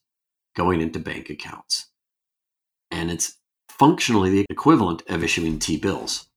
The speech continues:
short-term treasuries, because it's basically an overnight interest-bearing account. And so you're not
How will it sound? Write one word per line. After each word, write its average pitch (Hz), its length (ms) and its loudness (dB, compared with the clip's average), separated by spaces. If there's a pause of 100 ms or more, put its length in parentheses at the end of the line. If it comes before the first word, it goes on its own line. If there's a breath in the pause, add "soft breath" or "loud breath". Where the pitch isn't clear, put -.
(240)
short-term 95 500 0
treasuries, - 440 -4
because 82 380 -2
it's 80 120 -6
basically 95 640 0 (460)
an - 200 -6
overnight 98 520 4
interest-bearing 82 600 -4
account. 76 320 -10 (1700)
And 87 180 -2
so 92 680 0 (960)
you're 98 160 2
not 131 400 0